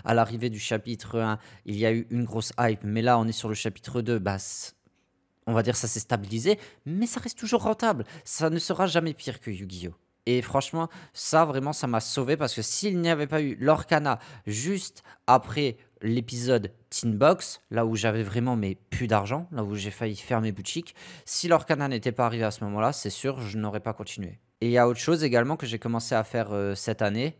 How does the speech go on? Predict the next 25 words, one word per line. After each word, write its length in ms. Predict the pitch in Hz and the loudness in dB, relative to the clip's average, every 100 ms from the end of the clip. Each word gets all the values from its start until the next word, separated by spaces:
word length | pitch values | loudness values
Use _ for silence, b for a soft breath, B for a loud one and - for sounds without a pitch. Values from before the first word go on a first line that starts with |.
| - | -6
là 180 | 104 113 | 2 4
en 80 | 139 | 4
fin 160 | - | -2
d'année, 260 | 110 101 120 | 0 2 0
c'est 160 | - 104 | -4 0
Naruto. 600 | 107 104 101 110 135 - - | 0 0 -2 -4 -4 -8 -6
Et 80 | 110 | -2
Naruto 360 | 107 101 - | -2 -4 -6
aussi, 260 | 107 95 117 | -6 -4 -8
c'est 200 | - 117 | -6 -8
trop 180 | - 98 | -10 -8
bien 140 | 107 | -6
parce 180 | 113 107 | -6 -8
que 100 | - | -6
ben, 260 | 95 95 98 B B B | -2 -4 -4 B B B
c'est, 640 | - - 120 113 107 - _ _ - | -6 0 2 2 0 -4 _ _ -12
c'est 240 | - 120 | -8 -4
rentable. 500 | 107 107 104 98 98 - | -4 -4 0 -2 -2 -8
Voilà. 340 | 104 104 101 | -2 2 2
Malheureusement, 720 | 110 123 139 131 143 123 151 175 | 2 2 2 0 -2 -2 -2 -2
j'étais 320 | 127 113 123 | -4 -6 -4
parti 440 | 131 - - 156 | -2 -4 -8 -8
dans 680 | 139 117 110 110 107 104 107 | -2 0 0 -2 -4 -6 -4
un 140 | 107 | -4
mood 560 | 107 120 135 135 104 98 | -2 -4 -2 -4 -2 -4